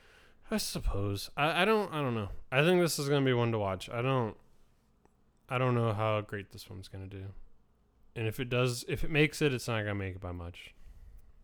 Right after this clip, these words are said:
And that's all I got to say about that. <laughs>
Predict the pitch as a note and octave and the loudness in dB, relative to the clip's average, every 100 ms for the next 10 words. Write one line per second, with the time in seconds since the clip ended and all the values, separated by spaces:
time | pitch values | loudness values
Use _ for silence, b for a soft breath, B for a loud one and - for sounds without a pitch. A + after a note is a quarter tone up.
0 | - _ _ _ _ _ - A2+ A2+ F#2+ | -20 _ _ _ _ _ -4 -2 -2 -4
1 | F#2 F#2 - - G2 F2+ - G2 F2+ - | -8 -12 -12 -10 -8 -8 -8 -10 -12 -4
2 | - | -2